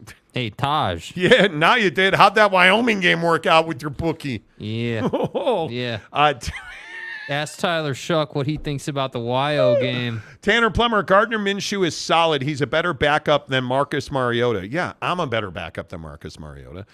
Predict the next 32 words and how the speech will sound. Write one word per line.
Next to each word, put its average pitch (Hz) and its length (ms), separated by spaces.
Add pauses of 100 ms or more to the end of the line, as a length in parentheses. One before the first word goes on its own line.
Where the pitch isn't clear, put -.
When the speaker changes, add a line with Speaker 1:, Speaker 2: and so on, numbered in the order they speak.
Speaker 1:
Yeah. 127 240
Speaker 2:
Amazon 208 440
regretting 190 440
their 180 140
N 180 100
F 165 140
L 170 200
deal. 147 200
Last 151 300
two 208 100
weeks, 170 240
they 165 120
got 147 240
Bears 160 320
and 156 100
Broncos. 143 560 (300)
This 147 240
is 165 120
why 160 200
no 156 160
one 151 180
likes 139 260
Thursday 139 300
Night 127 200
Football. 120 420
Uh, 180 800 (1000)
<laughs> - 60
the - 140
problem 190 400
is 165 180
their 165 160
ratings 139 540